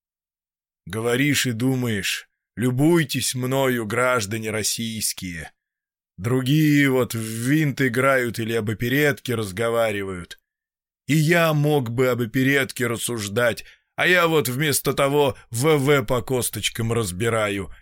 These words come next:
и разницу между ценностью и стоимостью установить хочу".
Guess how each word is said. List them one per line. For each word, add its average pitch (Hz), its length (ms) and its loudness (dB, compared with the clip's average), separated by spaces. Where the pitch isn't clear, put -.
и 135 80 2
разницу 123 720 0
между 113 360 -2
ценностью 127 840 0
и 123 60 2
стоимостью 107 920 -2
установить 104 680 -8
хочу". 90 520 -10